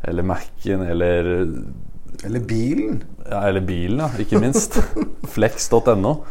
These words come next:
Speaker 2: Ja, altså hele mobilitet, altså dette nye spacet innen mobilitet. Mesteparten av det,
Speaker 1: Mm.
Speaker 2: om ikke alt, er jo på en eller annen form for delingsmodell, abonnementsmodell. Og, og disse kan jo være,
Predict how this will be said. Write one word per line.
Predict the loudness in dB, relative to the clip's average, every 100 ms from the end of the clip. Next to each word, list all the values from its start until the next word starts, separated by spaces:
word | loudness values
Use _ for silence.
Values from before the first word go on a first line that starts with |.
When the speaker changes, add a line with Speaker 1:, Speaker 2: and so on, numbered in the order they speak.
| -2
Speaker 2:
Ja, | -2
altså | 2 2
hele | 2 2 0 -2
mobilitet, | -6 -4 -2 -4 -4 -6 -4 -4 -2 -2
altså | -4 -2
dette | -4 -4 -4
nye | -4 -4 -6
spacet | -6 -4 -6 -4 -6
innen | -6
mobilitet. | -8 -4 -2 -2 -2 -2 -4 -4 -4 -4 -4 -6
Mesteparten | -6 -6 -6 -8 -8 -8 -6 -8 -6
av | -4
det, | -2 -2 -4 -6 -4
Speaker 1:
Mm. | -2 -2 -2
Speaker 2:
om | -4 -4
ikke | -4
alt, | -4 -4 -6 -8
er | -6 -4 -4
jo | -2
på | -2
en | 0 -2
eller | -4
annen | -6 -6
form | -8 -6
for | -6
delingsmodell, | -2 -2 -2 -4 -6 -6 -4 -4 -4
abonnementsmodell. | -6 -4 -6 -6 -6 -6 -6 -4 -2 -2 -2 -4 -6 -8 -6 -8 -8 0
Og, | 2 2 0
og | -2
disse | -2 -2 -2
kan | 0
jo | 2
være, | 0 0 -2 -2